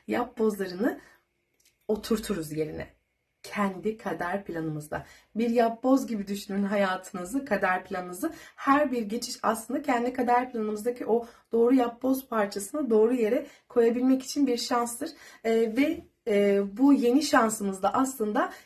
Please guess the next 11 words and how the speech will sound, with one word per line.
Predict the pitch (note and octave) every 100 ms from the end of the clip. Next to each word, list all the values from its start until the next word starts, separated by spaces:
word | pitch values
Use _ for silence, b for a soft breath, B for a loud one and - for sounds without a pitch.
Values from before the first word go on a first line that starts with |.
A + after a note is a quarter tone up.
| B
yirmi | A#3+ B3+
sekiz | C4+ C#4 C#4+
Şubat'taki | A3+ A3 G#3 G3 G3 E4 F#4 B B
balık | G3+ A#3+ D4+ C#4+
yeni | A#3+ C4 G#3+
ayıyla | G#3 F#3+ G#3 E4 - _
balık | G#3+ A#3 C#4+ A3+
başak | A#3 C#4 G#3
aksına | G3+ - G3
merhaba | A3+ C4 A#3 G3+ F#3+
diyerek | A3 G#3+ D#4+